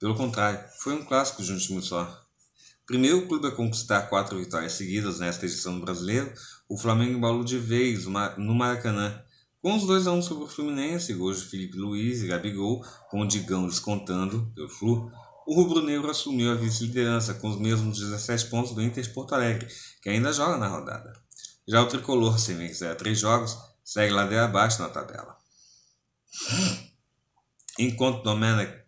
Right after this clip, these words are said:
Torrent seguiu com seu rodízio, apostando em Diego titular, com De Arrascaeta, Everton Ribeiro e Gabigol no ataque, Odair Helma, a verdadeira maionese, ah, não, é isso não. <laughs>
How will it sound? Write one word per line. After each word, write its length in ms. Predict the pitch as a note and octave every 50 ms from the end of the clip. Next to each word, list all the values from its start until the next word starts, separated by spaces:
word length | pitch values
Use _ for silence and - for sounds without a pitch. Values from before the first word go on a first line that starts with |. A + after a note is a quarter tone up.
| _
Torrent 460 | - A2+ A#2 A#2+ A#2 G2 F2 - - - - - - - - _ _ _
seguiu 800 | - - - - B2 A2 F#2 G2+ G#2+ A2 G#2+ F#2+ F2 - - - _ _
com 180 | - F#2+ F#2+
seu 200 | F#2 F#2+ G2 F#2+
rodízio, 500 | G2+ A2 G#2+ G2+ A#2 C#3 D#3 E3 C#3+ B2+
apostando 460 | G#2+ A2 G2+ F#2+ - - G2+ G2 G2
em 80 | G2 F#2+
Diego 240 | F2 F2 F2 F2 F2
titular, 720 | - - A2+ A2 - B2 A#2+ A2 G#2+ A#2 A2+ - - - - - - - _ _ -
com 180 | - G2 G2
De 100 | F#2 F#2
Arrascaeta, 1000 | F2 E2 E2 F2 E2+ - - A2+ A2+ A2+ G#2+ A2 G#2+ G#2 - G#2 G2 G2 - - -
Everton 420 | - F2+ F2 F2 E2+ - - F#2
Ribeiro 380 | F#2+ G#2+ G#2 F#2+ G2+ G#2 G#2 F#2+
e 40 | E2+
Gabigol 400 | F2 E2+ E2 F#2 E2 D#2 D#2+ E2
no 80 | F2+
ataque, 500 | F#2+ F#2+ F#2+ - A#2 B2+ B2 A#2 - - - - - - - - _ _
Odair 520 | - F3+ F#3 F3 D#3 D3 D3 C#3+ C3+ A#2+ A2
Helma, 480 | G#2+ G#2+ A2+ A#2 B2 C3 - - - -
a 220 | G#2+ G#2+ A2 A2
verdadeira 440 | G#2+ A2 A2 A2 A2 A2 A#2+ B2 A2+
maionese, 600 | A2+ B2 C#3 E3 F3 D#3 C#3 C3+ B2+ A2 A#2 B2 G#2+
ah, 100 | G#2 G2
não, 220 | F2+ E2+ D#2+ E2 F2+
é 60 | F#2
isso 140 | F2+ - E2+
não. 80 | - - - - - - - A#2+ A2+ A2+ - - - - -
<laughs> 20 | -